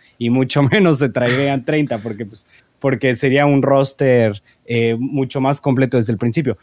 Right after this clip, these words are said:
Pero está reconstruyendo ese roster por completo con, eh, con varias firmas de veteranos, jugadores que han tenido buen nivel, pero igual y tuvieron un año malo. Digo, Philip Lindsay, a mí se me hace un gran jugador.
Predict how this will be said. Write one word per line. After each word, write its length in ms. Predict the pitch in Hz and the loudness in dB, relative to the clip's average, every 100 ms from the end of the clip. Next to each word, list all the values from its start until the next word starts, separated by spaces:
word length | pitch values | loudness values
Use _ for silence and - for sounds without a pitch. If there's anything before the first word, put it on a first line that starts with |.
| _ - | _ -4
Pero 160 | 127 127 | 0 0
está 180 | - | 0
reconstruyendo 840 | 156 185 156 127 - 131 131 147 151 | 0 0 0 -2 -2 -4 -2 0 0
ese 220 | 147 147 | -2 -4
roster 460 | 123 135 - 147 | -2 -4 -2 -4
por 320 | - 127 120 - | -2 0 0 0
completo 640 | 120 113 135 139 175 180 _ _ - | -2 0 0 0 -2 -6 _ _ -2
con, 240 | 131 135 - | 0 0 0
eh, 360 | 131 123 120 - | 0 2 0 -2
con 160 | 127 | -2
varias 340 | 139 147 151 - | 0 2 0 0
firmas 380 | 143 147 151 | -2 0 -2
de 140 | 117 117 | -2 -2
veteranos, 840 | 113 101 117 113 147 143 151 160 - _ - | -2 -2 -2 0 2 4 2 -2 -10 _ -18
jugadores 540 | 117 127 127 135 147 | -8 -4 -2 -2 -4
que 80 | - | -4
han 140 | 139 | -2
tenido 480 | 147 135 139 139 123 - _ - | 0 2 4 4 2 -2 _ -8
buen 260 | 131 139 | 0 2
nivel, 300 | 143 135 139 | 4 4 2
pero 160 | 139 131 | 0 0
igual 240 | 127 135 | 2 2
y 40 | 139 | 0
tuvieron 300 | 127 131 139 | -2 0 0
un 80 | |
año 160 | 139 139 | 0 0
malo. 240 | 135 151 - _ | 0 -4 -8 _
Digo, 280 | 151 147 - _ _ | 0 0 -2 _ _
Philip 320 | 160 196 214 | 0 0 0
Lindsay, 460 | 180 190 185 254 302 _ _ | 2 0 2 -2 -4 _ _
a 100 | 120 | -2
mí 120 | 127 | 0
se 140 | 151 196 | 0 -2
me 80 | 196 | -4
hace 140 | 196 | -4
un 100 | 202 | -4
gran 220 | 151 165 | -2 -4
jugador. 500 | 165 151 107 107 151 | -6 -6 -4 -4 -6